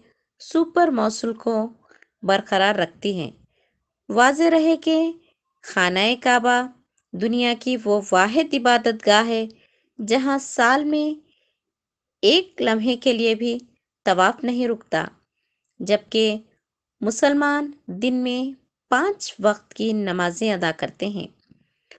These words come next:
और सूरज की गर्दिश के बाइस दिन के हर लम्हे में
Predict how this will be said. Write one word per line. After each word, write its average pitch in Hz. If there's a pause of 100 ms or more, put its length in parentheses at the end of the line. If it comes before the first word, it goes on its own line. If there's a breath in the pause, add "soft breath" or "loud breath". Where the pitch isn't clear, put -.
(140)
और 196 (420)
सूरज 320
की 302
गर्दिश 202
के 277
बाइस 233 (540 soft breath)
दिन 269
के 294 (180)
हर 349
लम्हे 226
में 214